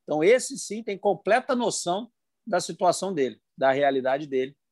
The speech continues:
e por que que ele não tá mais em cima ou não. Então, a gente tá falando de casos diferentes aí, mas eu acho que a gente tem que respeitar, no caso, o fato de ser um esporte individual e aí o quanto que cada um quer chegar, quanto que cada um quer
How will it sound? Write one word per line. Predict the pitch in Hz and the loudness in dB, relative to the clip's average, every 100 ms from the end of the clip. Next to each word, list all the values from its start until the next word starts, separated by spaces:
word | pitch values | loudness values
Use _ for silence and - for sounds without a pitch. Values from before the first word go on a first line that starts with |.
| - | -8
e | 147 | -6
por | 147 - | -4 -2
que | 165 | 0
que | 170 | 2
ele | |
não | 160 | 0
tá | 151 151 | 2 2
mais | 156 143 | 2 0
em | 147 | -2
cima | - 151 | -4 -4
ou | 147 | -4
não. | 113 - _ _ | -6 -10 _ _
Então, | - 170 | -4 -2
a | |
gente | 180 | 2
tá | 180 | 2
falando | 180 170 | 2 2
de | 156 | 2
casos | 214 151 131 | 2 0 0
diferentes | 131 143 135 131 | -4 -6 -4 -4
aí, | 139 147 175 _ - | -2 -2 -4 _ -4
mas | 175 156 | -2 0
eu | |
acho | 175 | 0
que | - | -2
a | |
gente | 190 | -10
tem | - | -8
que | 170 | -10
respeitar, | - 208 - - 165 - 170 180 131 _ _ _ | -4 -4 -4 -2 -2 0 0 2 -2 _ _ _
no | - 151 | -12 -8
caso, | - 165 170 175 | 0 2 2 -4
o | |
fato | - 160 160 | -6 -6 -6
de | 160 | -12
ser | - 170 | -10 -8
um | 165 | -8
esporte | - 143 135 170 | -4 0 0 0
individual | 165 165 180 185 175 196 202 | -4 -2 0 4 6 6 2
e | 214 220 | -2 -2
aí | 214 | -2
o | 226 | -4
quanto | - 214 233 262 254 | -4 -4 -4 -10 -10
que | 247 | -10
cada | 226 269 233 233 | -4 0 4 4
um | 247 | 2
quer | 220 262 | 0 0
chegar, | - 247 214 180 | 2 4 6 6
quanto | - 180 170 | 4 -6 -10
que | - | -4
cada | 202 196 | -2 -2
um | 214 | -6
quer | 208 220 | -2 -2